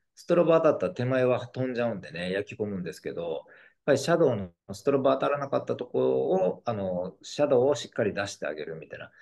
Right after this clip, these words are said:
それはデジタルでもそうですね。デ-、デジタルでも結構シャドウをいかに起こして、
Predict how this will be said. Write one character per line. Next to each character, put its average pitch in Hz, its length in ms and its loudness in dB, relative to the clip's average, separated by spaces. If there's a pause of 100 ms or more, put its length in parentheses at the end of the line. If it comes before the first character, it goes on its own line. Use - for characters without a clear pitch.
(120)
そ 202 100 0
れ 190 60 4
は 160 40 -2
デ 196 80 6
ジ 214 120 0
タ 139 100 4
ル 101 320 2
で 113 80 0
も 104 100 -6
そ 107 180 0
う - 20 -6
で 80 100 -8
す - 120 -18
ね。 80 120 -8
デ-、 147 240 -8
デ 147 160 0
ジ 180 120 -4
タ 170 100 4
ル 120 80 2
で 110 80 -4
も 98 100 -6
結 120 160 -4
構 110 60 -2
シ - 140 -8
ャ 180 80 4
ド 135 220 6
ウ - 40 4
を 87 80 2
い 101 100 -2
か 127 140 2
に 101 100 -2
起 95 120 -4
こ 98 120 -4
し - 100 -16
て、 80 320 -6